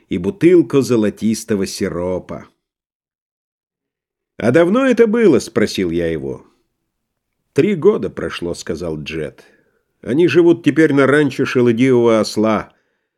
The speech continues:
Но я ни его, ни её с тех пор не видал. Говорят, что Джексон Птица украшал свою ферму качалками и гардинами всё время, пока морочил мне голову этими блинчиками.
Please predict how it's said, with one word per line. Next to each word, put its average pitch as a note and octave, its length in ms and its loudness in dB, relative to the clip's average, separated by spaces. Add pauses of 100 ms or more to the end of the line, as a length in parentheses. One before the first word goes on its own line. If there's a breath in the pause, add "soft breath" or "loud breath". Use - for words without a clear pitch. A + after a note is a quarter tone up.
(1080)
Но B2 160 0
я D#3+ 240 4
ни D#3 240 2
его, F#3+ 460 2
ни C#3+ 240 0
её A#2+ 400 0
с - 140 -12
тех - 260 -6
пор B2 220 0
не G#2+ 140 0
видал. F2+ 680 -4 (800)
Говорят, C3+ 400 -4
что - 240 -2
Джексон B2 540 -4
Птица E3 400 -6
украшал C3+ 520 -2
свою A#2+ 300 0
ферму C#3 380 -2
качалками C3+ 760 -2
и A#2 80 0
гардинами A2+ 800 0 (300 soft breath)
всё - 280 0
время, A#2 300 2
пока A2 280 0
морочил A2 480 2
мне G#2+ 180 2
голову G#2 400 2
этими G2 300 -2
блинчиками. F2+ 840 -6